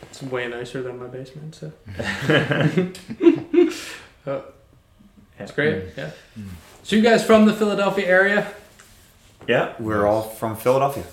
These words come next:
Speaker 1: From Philly
Speaker 4: Yeah.
Speaker 2: Yeah.
Speaker 1: proper, or?
Speaker 4: Yeah.
Speaker 2: Mm-hmm.
Speaker 1: Yeah.
Speaker 4: Yep. Yeah, we all grew up in the city.
Speaker 1: Nice.
Speaker 4: Well, all of us, even Vince.
Speaker 3: Yeah.
Speaker 4: Yeah. So all
Speaker 3: Um,
Speaker 4: four, all four of us.
Speaker 3: I,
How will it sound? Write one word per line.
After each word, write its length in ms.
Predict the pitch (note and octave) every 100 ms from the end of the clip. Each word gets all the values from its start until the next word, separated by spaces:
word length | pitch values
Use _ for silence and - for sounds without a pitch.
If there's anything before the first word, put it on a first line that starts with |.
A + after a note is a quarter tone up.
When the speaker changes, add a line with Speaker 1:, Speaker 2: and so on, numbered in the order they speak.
| -
Speaker 1:
From 240 | - B2+ B2+
Philly 180 | C#3 G#2+
Speaker 4:
Yeah. 60 |
Speaker 2:
Yeah. 220 | A2+ A2 C3+
Speaker 1:
proper, 240 | D3+ E3
or? 420 | F#3 D#3+ A#2+ A2+ -
Speaker 4:
Yeah. 160 | A#2 A#2+ -
Speaker 2:
Mm-hmm. 320 | A2 A2 C3 B2+
Speaker 1:
Yeah. 200 | B2 F#2
Speaker 4:
Yep. 160 | A2+ C#3 - - _ _ - - _ _ _ _ G#2
Yeah, 120 | G#2
we 400 | F#2+ F#2 F#2 - _ _ _ - _ _ _ _ _ _ _ _ - _ _
all 140 | F#2 F2+
grew 180 | G2 F2+
up 100 | -
in 100 | F2
the 40 |
city. 360 | - F#2 D#2 - _ _ _ _ -
Speaker 1:
Nice. 200 | D3 - _ -
Speaker 4:
Well, 300 | E2 - - _ _ _ _ _ _
all 160 | G2+ B2
of 80 | D#2+
us, 220 | - -
even 260 | F2+ F2+ F2
Vince. 520 | G2+ G2 - - - _ _ _ _ _ _ _
Speaker 3:
Yeah. 180 | A2 G#2 F2 -
Speaker 4:
Yeah. 140 | G#2 F#2+ - _ - _ -
So 180 | - G#2
all 220 | G2 F#2
Speaker 3:
Um, 40 | F#2
Speaker 4:
four, 40 | F#2
all 60 | G2+
four 240 | - F#2
of 80 | -
us. 80 | G#2+
Speaker 3:
I, 220 | A#2+